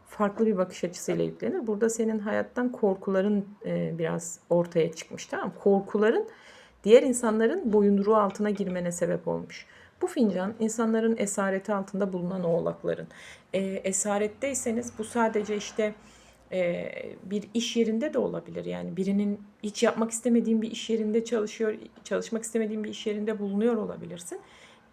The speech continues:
Patronunun ya da ça-, diğerlerinin sürekli isteklerini yerine getiren bir oğlak isen sana gelsin. Kendin olamıyorsan sana gelsin. Bir cesarete ihtiyacın var ama kendi bakış açınla değil, a-, e, seni yaradanın bakış açısıyla.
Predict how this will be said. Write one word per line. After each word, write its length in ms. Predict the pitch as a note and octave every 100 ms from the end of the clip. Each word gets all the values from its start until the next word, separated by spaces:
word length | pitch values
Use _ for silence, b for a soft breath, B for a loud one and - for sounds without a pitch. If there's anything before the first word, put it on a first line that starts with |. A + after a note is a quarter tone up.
| _
Patronunun 680 | - G3+ - G#3+ A3 A#3 C4
ya 140 | A#3+
da 60 | A3+
ça-, 380 | A3 A3 - F#3
diğerlerinin 540 | G3+ G3+ G#3+ A3 A3+
sürekli 440 | G#3+ - A#3+ B3 G#3
isteklerini 560 | G3+ G3+ G3+ F#3+ G3
yerine 260 | G#3+ F3+ F#3+
getiren 440 | F3 F3 F3+ F3+
bir 80 | F#3
oğlak 420 | F3 F#3+ G#3+ A3+
isen 260 | G3 - F#3
sana 300 | F3+ F#3 F#3
gelsin. 520 | E3 E3+ - - B3 B B B B
Kendin 360 | - G#3 G3+ A3+
olamıyorsan 760 | A3 G3+ A3+ A3+ G3+ - F3
sana 300 | E3+ E3+ E3+
gelsin. 520 | F3 - - - C4 C#4+ B B -
Bir 160 | A#3
cesarete 680 | G3+ F#3 - F#3+ F#3+ F#3 B3
ihtiyacın 480 | A#3 A3+ A3+ A#3 D#4
var 160 | A#4+
ama 220 | E4+ A3+ A3+
kendi 360 | G#3+ G3+ G#3
bakış 300 | G#3 G3+ F#3
açınla 460 | F#3 F3 E3+ F3 F3
değil, 280 | G3+ A#3 -
a-, 180 | F#3+
e, 200 | G3 F3+
seni 300 | F#3 F#3+ F#3+
yaradanın 500 | F#3 F3+ F3 F#3+ G#3+
bakış 280 | F#3 F3 -
açısıyla. 560 | F3 F3 - G3 A#3